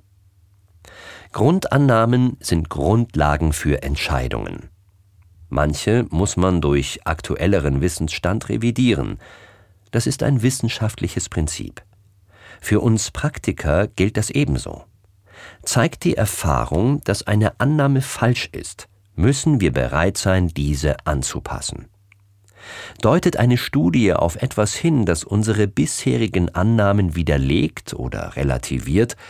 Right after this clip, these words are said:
sollten wir sie uns anschauen und prüfen, was das für unsere Arbeit bedeutet. Vor der Corona-Pandemie haben wir beispielsweise nicht geglaubt, dass Teamentwicklung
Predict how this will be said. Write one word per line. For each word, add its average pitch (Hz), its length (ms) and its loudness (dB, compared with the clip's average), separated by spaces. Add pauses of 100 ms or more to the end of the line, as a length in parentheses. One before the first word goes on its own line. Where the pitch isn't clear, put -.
(580)
sollten 139 420 2
wir 127 140 4
sie 110 140 0
uns 92 200 0 (100)
anschauen 85 680 2
und 95 340 -4
prüfen, 110 800 0
was 85 280 0
das 92 220 0
für - 200 -2
unsere 95 640 0
Arbeit 58 500 -6
bedeutet. - 600 -8 (1900)
Vor 139 260 2
der 147 220 4
Corona-Pandemie 92 1080 2
haben 90 280 4
wir 85 140 2
beispielsweise 82 840 2
nicht 80 460 0
geglaubt, 73 560 0 (380)
dass - 200 -4
Teamentwicklung 82 880 0